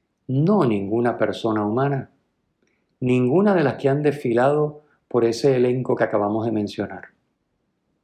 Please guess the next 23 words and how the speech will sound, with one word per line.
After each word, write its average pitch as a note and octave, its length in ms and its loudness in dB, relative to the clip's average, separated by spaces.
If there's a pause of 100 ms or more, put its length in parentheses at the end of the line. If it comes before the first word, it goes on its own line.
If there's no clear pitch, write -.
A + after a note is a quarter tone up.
(800)
Los A#2+ 160 0
romanos C3 840 0
daban C3+ 420 0
a E3 60 2
los D3+ 120 2
emperadores C3+ 600 2
los A#2+ 160 0
títulos C#3+ 380 -2
de C#3 80 2
Salvador A2 720 0
y D#3 60 -10
Señor. F#2+ 480 -6 (1900)
En G#2 120 -2
el F#2+ 80 0
Antiguo A2+ 360 0
Testamento, C3+ 760 -2 (260)
al F2+ 160 -4
rey A#2+ 540 0
se - 200 -4
le A2 140 0
llamaba G2+ 360 0
ungido. A#2 560 -2 (1400)
Ungido, A#2+ 640 -4